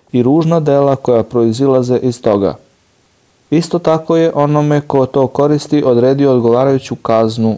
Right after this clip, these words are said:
koja će ga odvratiti i obeshrabriti da čini takve stvari.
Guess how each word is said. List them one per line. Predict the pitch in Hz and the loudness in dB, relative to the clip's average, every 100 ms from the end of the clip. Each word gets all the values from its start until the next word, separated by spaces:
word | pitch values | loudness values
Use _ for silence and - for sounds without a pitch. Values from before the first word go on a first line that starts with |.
| - | -6
koja | - 117 123 113 | -4 0 0 -2
će | - 113 | -2 -2
ga | 113 110 | 0 -2
odvratiti | 117 110 117 131 143 143 - 151 - | 0 -2 0 0 -2 -6 -4 -4 -2
i | 156 - | -6 -2
obeshrabriti | 120 117 - - 120 117 117 104 113 | -2 -2 -6 -4 -2 0 -2 -6 -4
da | 113 110 | -2 -4
čini | - 135 143 147 | -4 -8 -6 -8
takve | 143 101 - 120 | -8 -8 -6 -10
stvari. | - 127 110 98 | -4 -2 -2 -4